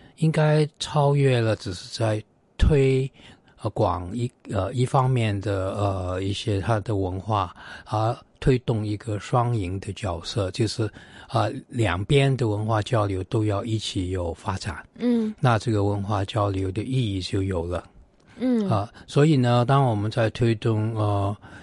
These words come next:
Speaker 1: 呃，“一带一路”文化论坛的时候，都在说，啊，我们应该怎么去推动这个概念啊。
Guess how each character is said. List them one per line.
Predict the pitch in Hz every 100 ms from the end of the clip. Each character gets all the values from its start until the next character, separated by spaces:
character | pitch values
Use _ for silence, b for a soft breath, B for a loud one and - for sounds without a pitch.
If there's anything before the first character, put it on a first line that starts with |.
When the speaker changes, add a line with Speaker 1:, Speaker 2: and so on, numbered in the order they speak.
| B B
Speaker 1:
呃 | 117 104 113
，“一 | 120
带 | 123 117
一 | 113
路” | 113 104 98
文 | 107
化 | - 113
论 | 104 131 113
坛 | 95 92 92
的 | 101
时 | -
候， | 101 104 95 B B _
都 | 143
在 | 139 131 117
说， | 107 - 120 120 120
啊， | 107 98
我 | 95
们 | 95 104
应 | 107
该 | 113 107
怎 | 104 101
么 | 98
去 | 98 - 104 B B B _ _
推 | - 135 127
动 | 143 120
这 | 101 107
个 | 101
概 | - 117
念 | 98 92 - -
啊。 | 113 98 95